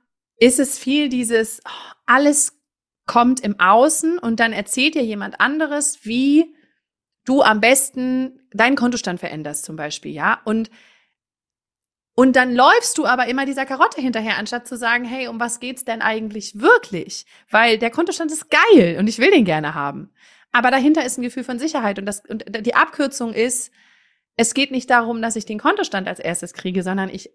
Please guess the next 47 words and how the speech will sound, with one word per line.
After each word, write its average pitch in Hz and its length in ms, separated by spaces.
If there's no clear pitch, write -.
verändere 196 540
erst, 240 800
was 208 200
bedeutet 196 400
Sicherheit 240 420
für - 140
mich? 160 260
Wo 175 80
fühle 240 240
ich 233 60
das - 220
heute 170 200
schon? 165 340
Wie 190 100
kann 208 220
ich 220 120
mich - 160
sicher 180 260
fühlen? 208 480
Und 208 180
dann 262 600
kann 220 180
ich 208 100
den 196 200
Weg, 302 520
den 127 180
zum - 140
Beispiel - 260
der 196 120
Coach 320 260
dir 214 120
sagt 208 280
oder 156 200
den, - 260
den, 156 360
ähm, 156 400
der - 400
sich 196 140
bewährt 262 380
hat 247 180
oder 175 160
den 190 140
du 262 40
jetzt 240 100
einfach 254 180
mal 240 120
ausprobierst, 262 540